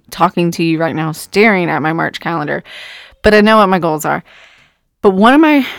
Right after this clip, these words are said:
really, really big goal is to celebrate myself more. So I am in, I,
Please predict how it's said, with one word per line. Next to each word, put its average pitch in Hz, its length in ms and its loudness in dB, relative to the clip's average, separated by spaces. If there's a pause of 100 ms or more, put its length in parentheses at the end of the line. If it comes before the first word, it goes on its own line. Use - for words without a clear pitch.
(120)
really, 196 560 0
really 175 420 -2 (140)
big 165 440 -6
goal 160 400 -2 (140)
is 165 580 -4 (140)
to 240 580 -2
celebrate 165 540 -6
myself - 500 -10 (120)
more. 214 320 -14 (480)
So - 280 0
I 190 100 0
am 247 200 4
in, 202 460 0 (180)
I, - 80 -2